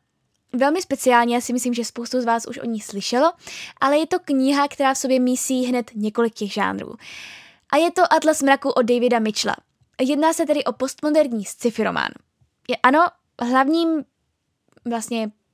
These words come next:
žánrem je sci-fi, ale opravdu se tam míchá spoustu dalších žánrů. Dílo se skládá ze šesti příběhů, každé, každý ten příběh je psán jiným stylem, každý se odehrává v jiné době.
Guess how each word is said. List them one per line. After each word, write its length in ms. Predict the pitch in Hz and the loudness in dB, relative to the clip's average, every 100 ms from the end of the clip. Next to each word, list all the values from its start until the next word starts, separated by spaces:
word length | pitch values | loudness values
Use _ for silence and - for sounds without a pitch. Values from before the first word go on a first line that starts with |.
| _ _ _ | _ _ _
žánrem 520 | 247 226 262 311 285 240 | -2 6 6 8 6 2
je 80 | |
sci-fi, 480 | 240 - 269 - 190 | -2 -2 -4 0 0
ale 180 | - 233 | 4 2
opravdu 300 | 254 269 277 | 2 2 2
se 80 | 277 | 2
tam 120 | 269 | 0
míchá 420 | 254 254 277 254 254 - - | 2 2 6 6 4 -6 -8
spoustu 380 | - 294 - | 0 0 0
dalších 360 | 247 226 233 220 | 0 0 -2 -2
žánrů. 380 | 214 202 214 - - - - | -2 -2 -6 -12 -14 -20 -8
Dílo 280 | 262 269 359 | 0 4 4
se 120 | 359 | 2
skládá 440 | 349 - 294 269 254 | -2 2 2 4 0
ze 100 | 233 | -2
šesti 320 | 247 240 214 | -6 -8 -8
příběhů, 600 | - 247 247 277 277 277 - - _ | -6 -4 0 2 2 0 -4 -18 _
každé, 680 | 320 311 277 311 302 277 - - _ | 0 2 6 6 6 2 0 -6 _
každý 260 | - 320 339 | -4 0 2
ten 140 | 330 | 2
příběh 340 | 285 277 262 262 | 0 -2 -2 -2
je 100 | 254 | -2
psán 340 | - 254 226 | 0 2 2
jiným 260 | 220 214 214 | 0 -4 -4
stylem, 480 | - 262 262 254 254 - - - | 0 2 4 2 -2 -8 -18 -4
každý 300 | 285 277 277 | 0 2 0
se 160 | 269 247 | 2 2
odehrává 460 | 247 247 233 240 | 2 2 2 4
v 60 | 233 | 2
jiné 240 | 233 226 | 0 0
době. 320 | 220 214 208 | 0 0 -2